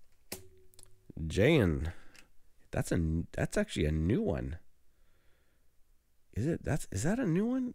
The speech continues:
I think that's a new one. Where are you? Where is that city? J-, it's a bl-, oh, it's right down here, right there. There we go. Nope, that wasn't. That was one of the originals.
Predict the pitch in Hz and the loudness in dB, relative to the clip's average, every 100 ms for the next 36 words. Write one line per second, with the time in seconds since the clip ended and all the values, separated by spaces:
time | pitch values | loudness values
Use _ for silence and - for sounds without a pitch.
0 | 107 104 208 - - 76 80 165 202 65 | -4 -2 -2 -2 0 0 2 2 2 0
1 | - - - - - - - _ - - | -4 -8 -12 -18 -20 -20 -20 _ -20 -20
2 | - - - - - 139 - - 117 120 | -20 -20 -20 -20 -8 -6 -6 -4 0 0
3 | 65 55 53 - - 65 - 127 143 85 | 0 -2 -6 -8 -6 -6 -2 -2 -2 -2
4 | - - - 67 50 53 - - - - | -4 -6 -6 -4 -4 -6 -10 -18 -20 -20
5 | - _ - _ - - - _ - - | -20 _ -20 _ -20 -20 -20 _ -20 -20
6 | _ _ - - 87 92 90 90 92 92 | _ _ -12 -6 -2 0 0 0 0 2
7 | 98 107 110 113 110 110 113 120 - 80 | 2 4 2 2 2 2 0 -4 -2 -2
8 | - - - - 147 139 85 - 120 120 | -2 -8 -12 -4 2 4 4 2 2 4
9 | 117 131 73 65 - 107 - - - - | 4 4 2 0 0 0 -2 -8 -4 2
10 | 64 - 127 - - - - - - - | 2 4 0 -2 -14 -18 -20 -20 -20 -20
11 | - - 127 127 117 120 110 90 101 104 | -20 -2 2 4 6 6 6 6 4 4
12 | 104 107 104 92 87 85 82 60 - | 4 4 4 4 4 2 0 -4 -6